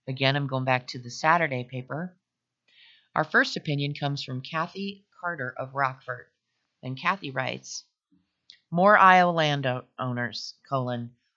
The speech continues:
are you ready for a dangerous C O two pipeline to go through your land, through your backyard? Across the fence from you,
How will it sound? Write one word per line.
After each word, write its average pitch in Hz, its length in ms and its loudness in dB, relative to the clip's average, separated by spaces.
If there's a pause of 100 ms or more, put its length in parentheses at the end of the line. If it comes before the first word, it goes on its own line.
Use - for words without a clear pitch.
are 139 100 0
you 190 200 -2
ready 170 280 0
for 147 160 -6
a 139 80 0
dangerous 151 640 -4
C 160 280 -4
O 160 80 0
two 175 200 -8
pipeline 131 540 -4
to 135 120 -8
go 123 180 -6
through 135 240 -8
your 175 300 0
land, 110 260 -8 (440)
through 139 120 -4
your 165 240 2
backyard? 120 560 -2 (360)
Across 131 360 -2
the 147 100 -4
fence 120 260 -6
from 139 240 -4
you, 170 320 -2